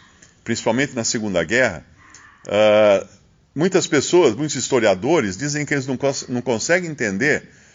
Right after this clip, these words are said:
como multidão, multidões de judeus, às vezes milhares de judeus,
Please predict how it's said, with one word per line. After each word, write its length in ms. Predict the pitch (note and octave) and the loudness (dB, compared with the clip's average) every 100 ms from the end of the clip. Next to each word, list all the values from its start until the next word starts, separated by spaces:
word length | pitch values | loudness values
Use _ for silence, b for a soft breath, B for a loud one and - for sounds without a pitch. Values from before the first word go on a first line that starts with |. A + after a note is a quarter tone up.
| b b - | b b -4
como 240 | C#3+ E3 | -2 0
multidão, 920 | D#3 F#3+ G3 E3+ A2+ G2 F3+ F3+ F#2+ D2+ | 0 -2 -2 -4 -2 2 2 2 -2 -6
multidões 680 | C3+ D3 B2 F#2 E3+ A3 D#3+ | -6 -4 -4 0 2 2 2
de 80 | A#2+ | 0
judeus, 720 | F#2+ F2+ A#2 D#3 F2 - - b b b b | -4 -4 0 2 0 -6 -16 b b b b
às 220 | G2+ G#2 | -2 0
vezes 260 | B2 F3 D3 | 2 2 2
milhares 640 | D3 C#3 G#2+ F3+ G#3+ D3+ | -2 0 4 4 4 2
de 100 | B2 | -6
judeus, 600 | G#2 F#2+ G2+ C3+ D#3+ - | -6 -4 0 0 0 -12